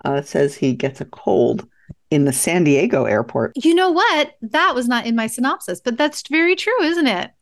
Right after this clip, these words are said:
Speaker 2: Yes,
Speaker 1: It is.
Speaker 2: San Diego, uh, airport.
Speaker 1: Which is also not that clean. So here we are. <laughs>
Speaker 2: So here we are. Right. So in the train station, uh, douchebag boyfriend calls and makes up an obvious excuse that he can't come to family Hanukkah,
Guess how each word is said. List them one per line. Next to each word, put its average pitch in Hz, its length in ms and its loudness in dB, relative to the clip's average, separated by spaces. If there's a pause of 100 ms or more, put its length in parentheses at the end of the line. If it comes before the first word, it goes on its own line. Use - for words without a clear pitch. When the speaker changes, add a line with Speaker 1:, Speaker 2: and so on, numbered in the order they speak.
(140)
Speaker 2:
Yes, 359 340 -4
Speaker 1:
It 262 80 2
is. 330 140 0
Speaker 2:
San 285 140 -2
Diego, 311 440 -4 (340)
uh, - 440 -4
airport. 262 420 -4 (380)
Speaker 1:
Which 190 180 -2
is 185 80 0
also 180 220 0
not 147 220 0
that 131 120 0
clean. 127 320 -4
So - 400 0
here 156 160 2
we 139 80 6
are. 175 180 2 (540)
<laughs> 190 60 -6 (520)
Speaker 2:
So 269 160 0
here 254 140 2
we 220 120 0
are. 190 220 -4 (520)
Right. 262 340 0
So 262 220 4
in 302 160 0
the 370 80 -2
train 269 240 -2
station, 240 640 -2
uh, 208 520 0
douchebag 226 680 -2
boyfriend 190 500 -2
calls 185 520 0
and 196 160 -2
makes 202 260 -4
up 196 140 -6
an 196 100 -2
obvious 202 480 -2
excuse 175 400 -6
that 175 140 -6
he 170 80 -4
can't 196 320 -4
come 180 240 -4
to 185 100 -8
family 165 320 -8
Hanukkah, 170 480 -6